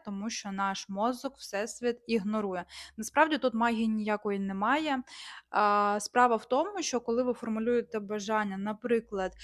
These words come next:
«я не хочу хворіти», вся ваша увага зосереджена на слові саме «хворіти».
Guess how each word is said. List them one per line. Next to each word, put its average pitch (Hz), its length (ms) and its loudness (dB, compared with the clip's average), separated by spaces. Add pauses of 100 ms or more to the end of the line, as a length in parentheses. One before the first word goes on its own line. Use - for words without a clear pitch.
(200)
«я 247 240 6
не 233 160 4
хочу 220 380 0
хворіти», 202 800 -4 (220)
вся 240 300 8
ваша 226 400 4
увага 226 380 6
зосереджена 233 680 0
на 202 140 -4
слові 214 540 -2
саме 208 380 -4
«хворіти». 208 720 -2